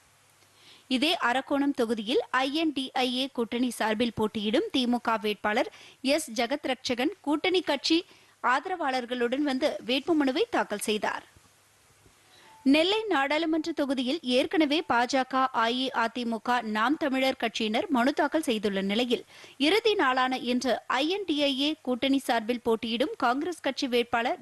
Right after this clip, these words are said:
ராபர்ட் புரூஸ் தேர்தல் நடத்தும் அதிகாரியிடம் தமது வேட்புமனுவை தாக்கல் செய்தார். திருவண்ணாமலை தொகுதியில் களமிறங்கும் பாஜக வேட்பாளர் அஸ்வத்தாமன் தமது வேட்புமனுவை மாவட்ட தேர்தல் அலுவலரும் மாவட்ட ஆட்சியருமான பாஸ்கர பாண்டியனிடம் தாக்கல் செய்தார்.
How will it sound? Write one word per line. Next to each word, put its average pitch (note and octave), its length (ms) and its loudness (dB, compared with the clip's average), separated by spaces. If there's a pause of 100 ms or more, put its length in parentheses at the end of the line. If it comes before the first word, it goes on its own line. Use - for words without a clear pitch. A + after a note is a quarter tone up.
ராபர்ட் C4 460 0
புரூஸ் - 300 -4 (400)
தேர்தல் F#4 420 0
நடத்தும் C4+ 360 0
அதிகாரியிடம் A#3+ 720 0
தமது D#4 320 2
வேட்புமனுவை C4+ 640 0
தாக்கல் G#3 360 -4
செய்தார். G#3+ 380 -2 (1040)
திருவண்ணாமலை D4 600 2
தொகுதியில் A#3+ 520 -4
களமிறங்கும் A#3 600 0
பாஜக A#3+ 520 2
வேட்பாளர் A3 540 -2
அஸ்வத்தாமன் A#3+ 680 -2 (340)
தமது D#4 280 2
வேட்புமனுவை C4+ 640 0 (120)
மாவட்ட C#4 460 2
தேர்தல் C4 440 0
அலுவலரும் A#3+ 640 0
மாவட்ட C#4 540 2
ஆட்சியருமான B3 760 0
பாஸ்கர D4 460 0
பாண்டியனிடம் A3+ 680 -2
தாக்கல் A3 360 -4
செய்தார். G3+ 400 -2